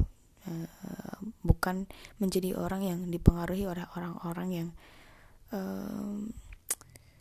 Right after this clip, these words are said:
taat sama Allah tuh, sa-,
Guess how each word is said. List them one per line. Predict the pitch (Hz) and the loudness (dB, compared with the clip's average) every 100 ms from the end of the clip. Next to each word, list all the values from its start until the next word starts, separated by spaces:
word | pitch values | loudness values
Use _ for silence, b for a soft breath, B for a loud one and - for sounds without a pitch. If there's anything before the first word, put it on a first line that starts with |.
| B B B B - | B B B B -16
taat | - - 196 | -2 0 2
sama | 196 190 | 0 0
Allah | 190 190 - | 0 -2 -2
tuh, | 233 233 233 - - - - - | 2 2 0 -4 -20 -20 -20 -16
sa-, | - - 185 | -4 -2 -2